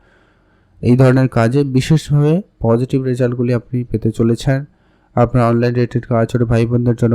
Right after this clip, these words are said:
কোনো গুরুত্বপূর্ণ কিছু সিদ্ধান্ত বা তাদের কাছ থেকে আপনি হেল্প পাওয়া,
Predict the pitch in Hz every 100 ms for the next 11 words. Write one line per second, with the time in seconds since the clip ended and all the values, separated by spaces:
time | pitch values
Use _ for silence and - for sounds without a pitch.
0 | 117 117 110 113 - 117 120 113 113 117
1 | 117 110 117 113 120 117 110 110 127 120
2 | 117 - 117 110 - 107 107 110 - 110